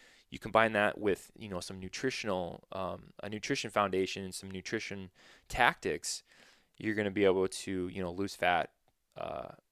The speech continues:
more effectively. You're gonna be able to stay leaner during a, uh, recomposition phase and a muscle gain phase. Um, it's just really, really effective. It also does a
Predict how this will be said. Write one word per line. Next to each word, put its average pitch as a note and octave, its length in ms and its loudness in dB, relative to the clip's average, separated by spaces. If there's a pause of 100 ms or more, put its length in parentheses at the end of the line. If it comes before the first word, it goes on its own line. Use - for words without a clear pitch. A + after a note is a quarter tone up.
(180)
more F#2+ 140 4
effectively. B2 840 0 (260)
You're G2 120 -10
gonna G2+ 100 -6
be F#2+ 80 4
able F2+ 140 4
to - 0 -
stay F#2+ 300 0
leaner A#2 420 -2
during G#2+ 300 -2
a, F2 120 -2 (120)
uh, F#2+ 360 -4 (120)
recomposition A2+ 640 -2
phase A2+ 340 0
and F#2 100 -8
a - 20 -6
muscle F#2+ 280 -4
gain G2 220 -6
phase. F#2+ 440 -6 (420)
Um, F#2 200 -4
it's F#2+ 100 -10
just - 180 -8
really, G2+ 220 2
really F#2+ 180 0
effective. - 520 -6 (600)
It - 60 6
also C3 280 10
does B2+ 200 8
a G#2+ 80 4